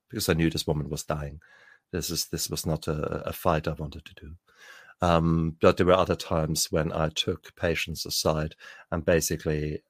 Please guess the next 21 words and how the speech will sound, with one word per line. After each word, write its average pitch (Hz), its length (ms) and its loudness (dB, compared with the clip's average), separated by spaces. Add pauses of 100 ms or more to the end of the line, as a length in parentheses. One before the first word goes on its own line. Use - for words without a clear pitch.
(180)
laid 78 320 2
into 78 260 -4
them 73 720 -6 (100)
in 76 260 -4
no 76 220 -2
uncertain - 540 -6
terms. - 560 -2 (440)
But 110 120 6
it's, - 200 6
it's 104 200 -4
these 135 200 2
kind 113 160 2
of 110 140 2
little 110 180 4
insults 101 560 2
that - 160 -2
can 104 200 2
actually 107 320 0
be 87 160 -4
huge 90 460 -4
trauma. 85 420 -2